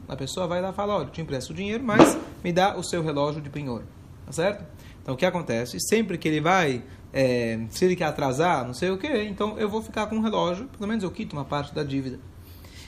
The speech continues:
Então o que acontece? Imagina que alguém chega e fala pra você, "Olha,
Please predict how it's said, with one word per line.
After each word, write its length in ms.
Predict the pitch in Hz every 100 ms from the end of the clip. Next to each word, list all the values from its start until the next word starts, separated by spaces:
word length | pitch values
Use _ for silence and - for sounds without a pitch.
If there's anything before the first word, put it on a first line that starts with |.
| -
Então 200 | 139 180
o 40 | 180
que 60 |
acontece? 600 | 202 185 143 117 113 165 226 -
Imagina 340 | 151 220 226
que 60 | 185
alguém 220 | 170 190
chega 260 | - 185
e 20 | 175
fala 180 | 170
pra 120 | 165 156
você, 180 | 147
"Olha, 300 | 170 180 131